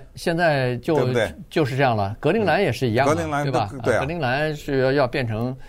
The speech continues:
Speaker 1: 呃，美国要控制它，美国要拥有它什么的，这些说法儿一开始人们都觉得很可笑，不，不太可能啊。但是说着说着，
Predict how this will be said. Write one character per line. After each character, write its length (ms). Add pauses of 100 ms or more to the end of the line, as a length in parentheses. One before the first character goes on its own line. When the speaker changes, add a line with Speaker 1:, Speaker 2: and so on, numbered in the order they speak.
(240)
Speaker 1:
呃， 680
美 120
国 140
要 100
控 220
制 100
它， 200
美 120
国 140
要 100
拥 180
有 100
它 160
什 100
么 100
的， 120
这 120
些 280 (400)
说 200
法 140
儿 100
一 80
开 160
始 200
人 240
们 120
都 160
觉 140
得 420
很 200
可 120
笑， 240 (120)
不， 80
不 180
太 100
可 160
能 160
啊。 200 (600)
但 140
是 220
说 280
着 120
说 240
着， 200